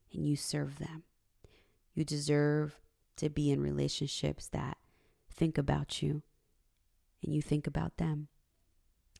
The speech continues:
You deserve to be in a relationship where people care so much about you they call you just because, and vice versa.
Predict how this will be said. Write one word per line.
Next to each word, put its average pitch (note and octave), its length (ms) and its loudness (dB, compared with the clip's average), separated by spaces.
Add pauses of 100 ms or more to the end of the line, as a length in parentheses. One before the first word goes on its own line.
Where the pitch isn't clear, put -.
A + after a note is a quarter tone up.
(500)
You D#3+ 80 4
deserve D3+ 460 8
to - 140 0
be D3 180 6
in C#3+ 100 8
a C#3 60 8
relationship C#3 1000 2 (560)
where C#3 540 4 (640)
people - 260 0
care D3+ 260 0
so D#3+ 220 2
much D#3 280 0
about C#3+ 400 0
you D3+ 40 0
they D3 140 -2
call C#3+ 300 -2
you C#3 160 0
just - 260 -2
because, - 640 -8 (840)
and C#3+ 180 2
vice D3 280 -2
versa. E3 420 -6